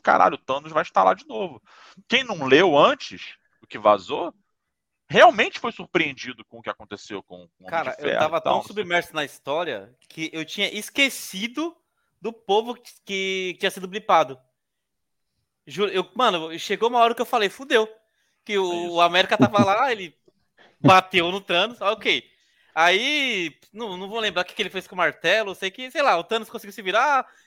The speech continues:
Speaker 2: esmurrou um, esmurrou o outro, aí tava só o tadinho do meu Steve, saudades Steve.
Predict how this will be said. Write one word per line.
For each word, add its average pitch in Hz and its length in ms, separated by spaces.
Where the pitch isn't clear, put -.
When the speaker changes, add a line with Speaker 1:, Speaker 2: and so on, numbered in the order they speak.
Speaker 2:
esmurrou 226 640
um, 277 40
esmurrou 233 400
o 226 160
outro, 277 280
aí 226 100
tava 240 240
só 277 340
o 277 40
tadinho 240 320
do 226 60
meu 233 140
Steve, 135 360
saudades 135 460
Steve. 101 280